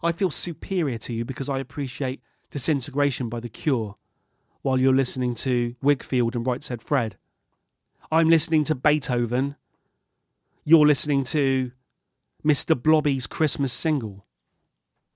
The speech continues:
I mean, that's obvious, isn't it? Of course people are gonna feel superior a little bit because of a taste in music. Having a showy collection of vinyl that owners have to pull out and parade in front of uninterested guests,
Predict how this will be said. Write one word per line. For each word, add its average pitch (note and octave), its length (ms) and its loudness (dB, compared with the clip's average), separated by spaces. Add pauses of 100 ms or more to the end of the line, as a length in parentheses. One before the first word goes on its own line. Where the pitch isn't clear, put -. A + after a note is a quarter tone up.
(420)
I - 40 -12
mean, E3 280 -4 (240)
that's F3 140 -6
obvious, C3 380 -4
isn't A#2 120 -6
it? - 120 -14 (1200)
Of C#3+ 80 -10
course A#3 200 -2
people B2+ 180 -6
are B2 60 -4
gonna A#2 200 -2
feel A2+ 300 -4
superior A2 600 -6
a A2+ 40 -6
little A#2 220 -6
bit A2+ 160 -8
because A#2 240 -8
of A2 80 -8
a A2 40 -6
taste A2+ 340 -8
in G#2 120 -8
music. G#2 460 -8 (1160)
Having C#4+ 260 2
a A#3+ 60 8
showy G3+ 420 4
collection E3+ 480 -2
of C#3 100 -2
vinyl B2+ 500 -2 (380)
that E3+ 160 2
owners E3 300 4
have - 180 -2
to - 100 -6
pull F3 260 2
out C#3+ 280 4
and C3+ 140 -4
parade D#3+ 520 0
in B2 100 -2
front C#3+ 240 -2
of C#3 160 -4
uninterested D3 880 0
guests, - 540 -2